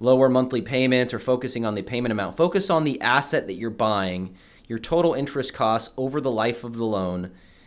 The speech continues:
And again, make sure you understand what you're getting into, because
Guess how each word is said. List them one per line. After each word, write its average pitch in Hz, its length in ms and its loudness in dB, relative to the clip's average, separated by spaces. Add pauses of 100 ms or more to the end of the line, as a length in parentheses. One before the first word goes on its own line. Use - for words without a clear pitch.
(140)
And 117 140 -2
again, 117 560 0 (320)
make 123 260 0
sure 156 220 0
you 131 180 2
understand 127 500 0
what 117 160 0
you're 120 120 -4
getting 110 260 -2
into, 101 320 -4
because 101 600 -2